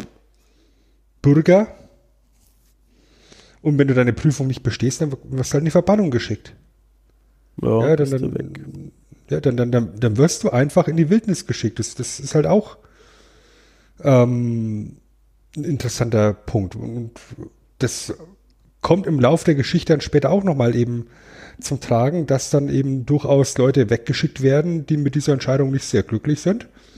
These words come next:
Speaker 1: die dann eben zu sogenannten Verwüstern werden, ja, oder, oder auch Regulatoren. Auch da eine schöne Querreferenz zu, zu Regulators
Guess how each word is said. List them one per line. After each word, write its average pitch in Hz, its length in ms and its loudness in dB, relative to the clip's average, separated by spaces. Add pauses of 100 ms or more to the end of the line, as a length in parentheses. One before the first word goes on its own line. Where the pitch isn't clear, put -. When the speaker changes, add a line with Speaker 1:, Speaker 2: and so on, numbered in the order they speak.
(760)
Speaker 1:
die 170 60 4
dann 156 120 2
eben 147 160 0
zu 127 120 -10
sogenannten 131 400 -2
Verwüstern 156 680 0
werden, 170 360 2
ja, 147 220 0
oder, 131 440 0
oder 120 140 2
auch 113 160 0
Regulatoren. 127 920 0 (420)
Auch 131 160 -4
da 123 220 2
eine 180 140 2
schöne 147 260 0
Querreferenz 156 760 0
zu, 135 120 0
zu 113 460 -2
Regulators 160 840 2